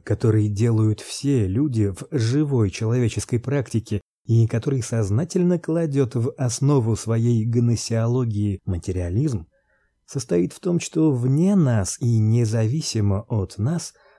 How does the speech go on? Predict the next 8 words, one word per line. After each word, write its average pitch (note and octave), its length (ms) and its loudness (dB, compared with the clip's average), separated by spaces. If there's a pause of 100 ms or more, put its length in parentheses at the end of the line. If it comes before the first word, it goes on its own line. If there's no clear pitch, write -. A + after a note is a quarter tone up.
(120)
существуют F#3 840 -4
предметы, B2+ 840 0 (160)
вещи, A#2 600 0
тела, A2 520 0 (260)
что C3+ 540 -2
наши D#3+ 540 -2 (100)
ощущения C3 1160 0 (220)
суть - 360 -8